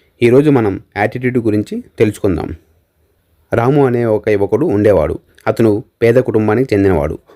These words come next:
రోజువారీ కూలీగా పనిచేసేవాడు. అతను సంపాదించింది తినడానికే సరిపోయేది కాదు. ఒకరోజు వాళ్ళ ఊరికి ఒక మోటివేషనల్ స్పీకర్ వచ్చి ఇలా అన్నాడు, "మీ జీవితం అనేది మీ యాటిట్యూడ్ మారిన క్షణం నుంచి మారుతుంది" అని. ఆ మాటలు అతని మనసులో బాగా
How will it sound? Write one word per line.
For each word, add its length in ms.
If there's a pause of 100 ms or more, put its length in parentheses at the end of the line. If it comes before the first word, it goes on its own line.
(140)
రోజువారీ 380
కూలీగా 340
పనిచేసేవాడు. 720 (400)
అతను 180
సంపాదించింది 720
తినడానికే 540
సరిపోయేది 460
కాదు. 280 (540)
ఒకరోజు 380
వాళ్ళ 340 (180)
ఊరికి 440 (440)
ఒక 120
మోటివేషనల్ 500
స్పీకర్ 340
వచ్చి 400
ఇలా 220
అన్నాడు, 360 (640)
"మీ 100
జీవితం 460
అనేది 400 (240)
మీ 80
యాటిట్యూడ్ 600
మారిన 360
క్షణం 400
నుంచి 280
మారుతుంది" 540
అని. 180 (480)
ఆ 60
మాటలు 540
అతని 200
మనసులో 320
బాగా 380